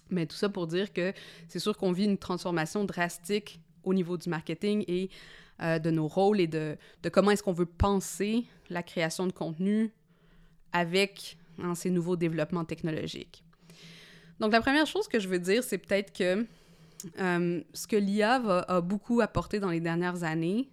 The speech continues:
c'est vraiment du volume, c'est de la rapidité. Les gens vont vous dire, « Ah, ok, mais, euh, publie, tu sais, comme grâce à l'I A, tu peux créer trente publications en dix minutes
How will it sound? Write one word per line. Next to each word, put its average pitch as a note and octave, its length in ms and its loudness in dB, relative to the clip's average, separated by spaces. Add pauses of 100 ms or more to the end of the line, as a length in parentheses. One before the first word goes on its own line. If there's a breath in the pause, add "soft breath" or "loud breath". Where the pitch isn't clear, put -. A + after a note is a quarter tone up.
c'est - 160 -8
vraiment F3+ 360 0
du F3 160 -2
volume, E3+ 480 2
c'est F#3+ 120 -2
de D#3+ 60 -4
la D3+ 80 0
rapidité. E3+ 760 -2 (380 loud breath)
Les E3 80 0
gens F#3+ 160 4
vont F#3 120 2
vous E3+ 120 -4
dire, « F3+ 280 4
Ah, G3+ 100 8
ok, G3 260 -2
mais, D#3 300 0
euh, E2+ 300 -2
publie, G3 520 -2
tu - 80 -8
sais, A3 80 0
comme E3 200 2
grâce F#3+ 320 0
à F#3 80 0
l'I F#3 180 0
A, G3+ 120 2
tu - 120 -8
peux G3 240 -2
créer F#3 400 -4
trente G#3+ 320 0
publications F#3 680 -2
en F3 80 0
dix F3 180 0
minutes F#3+ 500 4